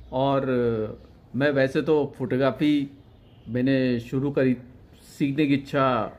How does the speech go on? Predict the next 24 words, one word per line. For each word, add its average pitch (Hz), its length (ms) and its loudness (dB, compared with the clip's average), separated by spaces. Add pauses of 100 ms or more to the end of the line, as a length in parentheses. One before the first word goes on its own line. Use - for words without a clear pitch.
उनसे 135 260 -2
जाहिर 120 260 0
की 127 120 -4
थी 139 100 -4
कि 143 60 -2
मैं 139 160 -2
फोटोग्राफी 117 500 -2
सीखना 127 320 -4
चाहता 139 260 -6
हूँ, 208 80 -14 (680)
लेकिन 160 320 4
ये 165 140 2
कोई 165 260 2
मेरा 147 340 0
वो 151 220 0
नहीं 147 140 0
था 151 100 -2
मकसद 143 380 -4
कि 151 100 -4
मैं 143 220 0
फोटोग्राफी 127 480 -2
सीखने 127 300 -4
के 123 40 -2
बाद 127 180 0